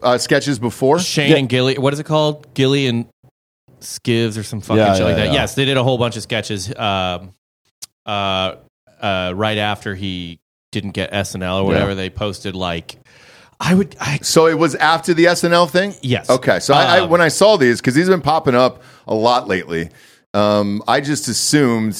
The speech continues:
Speaker 1: that, uh, maybe it was before and that's how he got the S N L audition and all that other stuff, 'cause typically that, that's how it works.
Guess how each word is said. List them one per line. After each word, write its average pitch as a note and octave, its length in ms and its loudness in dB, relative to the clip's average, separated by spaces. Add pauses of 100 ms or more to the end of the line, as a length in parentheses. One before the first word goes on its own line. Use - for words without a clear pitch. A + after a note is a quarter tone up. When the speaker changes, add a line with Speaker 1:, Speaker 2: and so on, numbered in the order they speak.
(140)
Speaker 1:
that, A2 500 0
uh, G#2+ 400 4
maybe A#2 200 0
it A#2 80 -2
was G#2 120 -4
before B2 480 4
and G#2+ 80 0
that's G#2 200 -2
how G#2+ 100 0
he F#2+ 80 0
got G#2 260 0
the G2+ 140 2
S F#2 180 -4
N G2 60 -4
L F#2 120 0
audition G#2 480 -2
and G2 80 -2
all F#2+ 120 0
that F#2+ 100 0
other F#2 120 -2
stuff, G2+ 200 -2
'cause G2 120 -10
typically D#3 260 0
that, F2+ 80 2
that's F#2 220 -2
how G2+ 120 2
it D2+ 60 -4
works. A#2 340 0